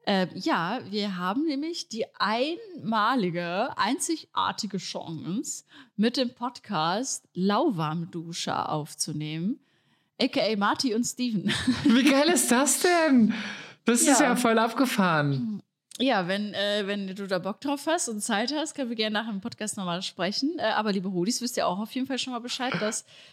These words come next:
Speaker 1: Lauwarmduscher, der Podcast vom lieben Marty und Steven Schuto von den Space Frogs, dass die auch Lust hätten, mit uns zu quatschen.
Speaker 2: Ja, voll gern. Ich meine, dann komme ich mal zu euch, weil das wäre ja super, super sinnvoll. Dann sitzen wir alle zusammen.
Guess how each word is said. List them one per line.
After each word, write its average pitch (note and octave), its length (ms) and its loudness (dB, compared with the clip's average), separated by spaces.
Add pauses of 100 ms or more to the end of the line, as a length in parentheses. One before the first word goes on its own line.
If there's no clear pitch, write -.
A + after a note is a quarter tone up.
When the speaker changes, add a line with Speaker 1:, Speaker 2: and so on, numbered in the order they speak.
Speaker 1:
Lauwarmduscher, B3+ 920 2
der F3+ 380 2
Podcast F3+ 460 -4
vom E3 220 -6
lieben F3 220 -8
Marty E3+ 300 -2
und E3+ 60 -6
Steven E3+ 340 -6
Schuto A#3+ 340 -2
von F3+ 180 -14
den D#3 140 -4
Space - 400 -6
Frogs, - 340 -2 (1040)
dass - 560 2
die D4 240 -2
auch G3+ 360 -2
Lust F#3+ 340 2
hätten, A#3 240 -4
mit A3 160 -4
uns - 260 -6
zu D4+ 120 -4
quatschen. - 640 -2 (400)
Speaker 2:
Ja, G3 240 6
voll G3+ 360 4
gern. A#3 280 4
Ich F3+ 100 4
meine, F3+ 240 6
dann F3 260 4
komme F#3+ 200 6
ich G3 80 2
mal F#3+ 100 4
zu F3+ 160 4
euch, A#3 320 4
weil D#3 100 4
das D#3+ 160 2
wäre D#3+ 160 6
ja D#3+ 140 6
super, F#3 240 4
super E3 260 4
sinnvoll. D3+ 480 4
Dann C#3 160 4
sitzen C#3+ 260 0
wir A#2+ 100 4
alle G3 160 4
zusammen. A2+ 560 2